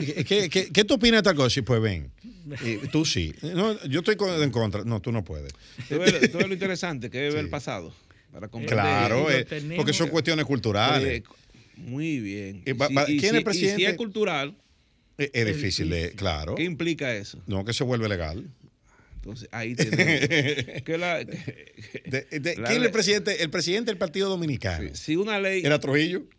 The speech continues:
Speaker 3: <laughs>
Speaker 1: El de,
Speaker 3: si
Speaker 1: y
Speaker 3: una, creador de eso.
Speaker 1: ajá, y el de,
Speaker 3: Si una
Speaker 1: y
Speaker 3: ley entra en contradicción con la costumbre,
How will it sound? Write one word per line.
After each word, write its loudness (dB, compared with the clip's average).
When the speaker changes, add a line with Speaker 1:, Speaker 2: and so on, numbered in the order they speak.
Speaker 3:
<laughs> -16
Speaker 1:
El -2
de, 0
Speaker 3:
si 2
Speaker 1:
y 2
Speaker 3:
una, -12
creador -4
de -8
eso. -14
Speaker 1:
ajá, -2
y 4
el 2
de, -2
Speaker 3:
Si 0
una 0
Speaker 1:
y -2
Speaker 3:
ley 0
entra -6
en -8
contradicción -6
con -10
la -6
costumbre, -10